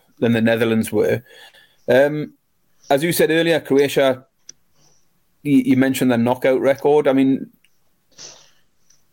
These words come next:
in all tournaments, eight of the last nine knockout fixtures have gone to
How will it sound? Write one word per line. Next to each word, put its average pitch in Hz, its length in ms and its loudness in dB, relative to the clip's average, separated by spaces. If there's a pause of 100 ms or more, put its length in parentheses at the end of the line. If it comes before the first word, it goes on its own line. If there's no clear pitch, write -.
(200)
in 143 140 0
all 156 480 0
tournaments, 131 680 -2 (100)
eight 160 220 -2
of 147 80 -6
the 151 100 0
last 135 260 0
nine 127 440 0
knockout 123 420 -2
fixtures 120 560 -4
have 110 140 -6
gone 107 280 -2
to 101 320 -2